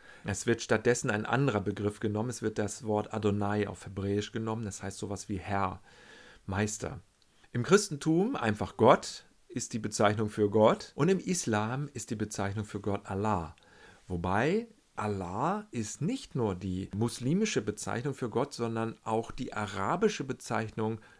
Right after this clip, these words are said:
überhaupt für den einen Gott. Das heißt also, es gibt ja auch viele arabische Christinnen und Christen, die auch zu Allah beten. Sie beten aber zu dem christlichen Allah.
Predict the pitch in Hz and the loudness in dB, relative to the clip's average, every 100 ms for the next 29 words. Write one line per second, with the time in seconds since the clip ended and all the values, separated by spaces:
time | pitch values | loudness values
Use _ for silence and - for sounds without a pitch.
0 | _ 147 120 113 208 311 - - _ _ | _ -2 0 0 0 -2 -6 -20 _ _
1 | - 147 123 120 - 175 180 120 98 92 | 2 4 4 0 -2 0 2 0 -2 -4
2 | 90 104 - 127 185 - 113 110 143 - | -4 -8 -8 -6 -6 -4 0 4 4 2
3 | - 139 127 - 175 - 170 - - 160 | -8 -4 -4 -4 -4 -2 -2 -2 -6 -4
4 | 160 165 120 113 110 120 156 156 147 143 | -2 0 -2 -2 0 0 0 -2 4 4
5 | 139 - - - 208 214 175 135 110 110 | 2 -6 -14 2 2 2 0 2 0 -2
6 | 117 - 196 - - 120 - - _ - | -4 -2 -2 -2 -4 -4 -4 -14 _ -4
7 | 127 - - 160 247 - - - 131 117 | -2 -2 -2 0 0 -2 -12 -6 -4 0
8 | 120 113 98 95 92 98 101 135 117 104 | 2 2 2 0 -2 -2 -4 -4 -6 -4
9 | 107 123 - 123 117 113 110 117 107 104 | 0 0 0 -2 0 0 -2 -4 -4 -4
10 | 101 - 220 - 135 113 107 104 101 98 | -4 -2 -2 -2 -6 -6 -4 -2 0 2
11 | 95 | 0